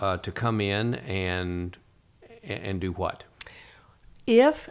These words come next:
Speaker 2: federal funding is used.
Speaker 1: Ah.
Speaker 2: You mentioned Center Point. There
Speaker 1: Mm-hmm.
Speaker 2: wasn't any
Speaker 1: I see. So
Speaker 2: archaeology.
Speaker 1: it, it, it's not, uh, just, just, uh,
Speaker 2: Mm-mm.
Speaker 1: uh, private,
Speaker 2: Federally
Speaker 1: private. It, it, oh, I see.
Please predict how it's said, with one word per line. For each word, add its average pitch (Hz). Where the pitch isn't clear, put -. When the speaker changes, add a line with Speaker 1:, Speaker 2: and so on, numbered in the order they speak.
Speaker 2:
federal 208
funding 196
is 135
used. 127
Speaker 1:
Ah. 98
Speaker 2:
You 151
mentioned 147
Center 180
Point. -
There 113
Speaker 1:
Mm-hmm. 175
Speaker 2:
wasn't 196
any 175
Speaker 1:
I 143
see. 127
So 120
Speaker 2:
archaeology. 123
Speaker 1:
it, 113
it, 117
it's -
not, 127
uh, 110
just, 101
just, 151
uh, 101
Speaker 2:
Mm-mm. -
Speaker 1:
uh, 117
private, -
Speaker 2:
Federally 190
Speaker 1:
private. 127
It, 107
it, 107
oh, 107
I 110
see. 92